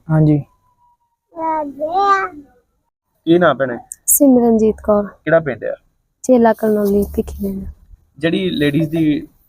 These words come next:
Speaker 2: ਡੈਥ ਹੋਈ ਆ ਜਿਹਨੇ ਖੁਦਕੁਸ਼ੀ ਕੀਤੀ, ਕੀ ਲੱਗਦੀ ਸੀ ਤੁਹਾਡੀ?
Speaker 3: ਮਦਰ ਸੀ ਮੇਰੇ।
Speaker 2: ਕੀ ਨਾਮ ਸੀਗਾ ਉਹਨਾਂ ਦਾ?
Speaker 3: ਜਸਬੀਰ ਕੌਰ।
Speaker 2: ਕੀ ਗੱਲ ਕੀ ਹੋਈ ਆ? ਖੁਦਕੁਸ਼ੀ ਕਰਨ ਦਾ ਕਾਰਨ ਕੀ ਰਿਹਾ?
Speaker 3: ਪਾਪਾ ਮੇਰੇ ਦੀ ਬਾਹਰ ਕਿਸੇ ਨਾਲ ਗੱਲਬਾਤ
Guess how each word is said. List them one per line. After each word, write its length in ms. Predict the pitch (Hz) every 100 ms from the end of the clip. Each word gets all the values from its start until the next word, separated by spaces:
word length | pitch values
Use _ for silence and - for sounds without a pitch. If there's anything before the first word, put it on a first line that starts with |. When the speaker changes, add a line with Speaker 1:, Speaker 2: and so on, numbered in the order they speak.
| 120
Speaker 2:
ਡੈਥ 260 | 127 123 143
ਹੋਈ 180 | 123 127
ਆ 40 |
ਜਿਹਨੇ 180 | 127 131
ਖੁਦਕੁਸ਼ੀ 460 | 127 123 123 127 131
ਕੀਤੀ, 240 | 131 139
ਕੀ 120 | 135
ਲੱਗਦੀ 300 | 143 113 -
ਸੀ 120 | - -
ਤੁਹਾਡੀ? 240 | 117 - -
Speaker 3:
ਮਦਰ 340 | 240 226 226 233
ਸੀ 240 | - 233
ਮੇਰੇ। 260 | 220 208 202
Speaker 2:
ਕੀ 420 | - - - 147
ਨਾਮ 160 | 143
ਸੀਗਾ 240 | 127 127 127
ਉਹਨਾਂ 160 | 113
ਦਾ? 80 | - -
Speaker 3:
ਜਸਬੀਰ 440 | 220 220 208 220 208 -
ਕੌਰ। 260 | 208 202 - -
Speaker 2:
ਕੀ 120 | 175
ਗੱਲ 260 | 156 151
ਕੀ 180 | 151 160
ਹੋਈ 200 | 156 156
ਆ? 60 | 160
ਖੁਦਕੁਸ਼ੀ 380 | 160 151 - 151
ਕਰਨ 280 | 147 135 131
ਦਾ 120 | 135
ਕਾਰਨ 360 | 135 127 123 131
ਕੀ 120 | 135
ਰਿਹਾ? 180 | 117 107 _ _ _ _ - 233 202 -
Speaker 3:
ਪਾਪਾ 320 | 254 - 254
ਮੇਰੇ 300 | 247 240 226
ਦੀ 140 | 214 220
ਬਾਹਰ 240 | 214 214 220
ਕਿਸੇ 320 | 226 214 220
ਨਾਲ 180 | 214 202
ਗੱਲਬਾਤ 440 | 208 208 196 196